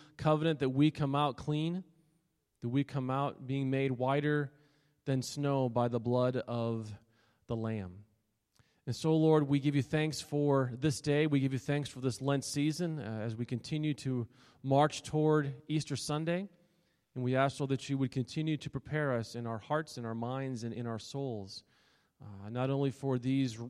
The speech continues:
remaining days of Lent, but, Lord, also for Easter and the days after.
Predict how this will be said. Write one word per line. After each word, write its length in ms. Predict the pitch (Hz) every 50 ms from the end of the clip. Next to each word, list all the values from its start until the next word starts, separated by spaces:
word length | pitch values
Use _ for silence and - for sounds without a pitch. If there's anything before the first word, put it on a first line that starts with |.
| 127 143
remaining 520 | 131 123 120 123 131 135 135 135 135 123
days 280 | 123 127 131 131 127 120
of 160 | 120 107 107
Lent, 280 | 123 127 135 131 120
but, 80 | - 120
Lord, 280 | 107 117 120 123 120 120
also 320 | 117 117 113 - - 113
for 280 | 101 - - 110 110 -
Easter 520 | - 120 117 - - 143 143 143 151 156 135 - _ _
and 100 | - 110 104
the 60 | 104
days 360 | 101 110 110 110 107 104 101 104
after. 440 | - 107 110 107 - - - 101